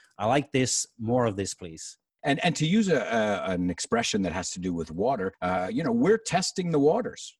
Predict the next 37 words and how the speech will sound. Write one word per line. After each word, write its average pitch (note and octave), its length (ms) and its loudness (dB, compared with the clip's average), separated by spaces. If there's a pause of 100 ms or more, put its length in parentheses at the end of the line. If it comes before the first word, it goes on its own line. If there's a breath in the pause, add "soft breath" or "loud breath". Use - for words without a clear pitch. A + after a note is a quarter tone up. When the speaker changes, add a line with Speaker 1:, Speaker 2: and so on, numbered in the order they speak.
(160)
Speaker 2:
We're B2+ 140 4
literally E3 440 4
saying, D3 280 2
"Let's D3 200 2
see F3 180 0
how D#3 160 0
this D3 260 0
works. D3+ 460 -2
Let's D3 240 -4
see D3+ 120 -2
how C3 140 0
this C#3 280 -4
works." C#3+ 400 -4 (140)
And B2 340 4
so C3+ 500 2
thanks - 540 -2
to - 140 0
you E3+ 200 2
guys D3+ 280 2
who B2 100 0
participate, C3+ 800 0 (100)
uh, G2+ 160 -2
we B2+ 200 4
know C#3 240 2
what's B2+ 340 0
working, B2+ 540 0
what B2+ 180 0
we B2 120 2
can A#2+ 160 2
improve, C3 600 0
and F#2 140 -4
what A2 180 -2
sections A2 500 -4
you're F#2+ 120 -4
really G#2+ 560 2
learning G#2 540 0
from. - 360 -10